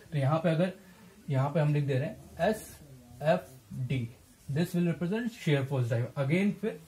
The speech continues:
baseline बनाई हमने। अब यहाँ पे आप लोग एक सवाल पूछ सकते हैं, "सर, इसमें क्या साइन convention use करेंगे?"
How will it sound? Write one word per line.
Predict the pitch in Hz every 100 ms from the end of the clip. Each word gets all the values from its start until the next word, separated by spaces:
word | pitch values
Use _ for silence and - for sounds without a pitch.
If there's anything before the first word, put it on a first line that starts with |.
| - - - -
baseline | 127 135 135 143 131
बनाई | 120 113 113
हमने। | 110 113 - - -
अब | 180 170 120 - - - - - -
यहाँ | 139 135 147
पे | 156
आप | 143 143
लोग | 143
एक | -
सवाल | 151 131 127
पूछ | 139 127
सकते | 120 -
हैं, | 123
"सर, | -
इसमें | 139 151 151 156
क्या | 151 135
साइन | 131 127 131
convention | 127 123 120 135 123
use | 120 113
करेंगे?" | 123 117 117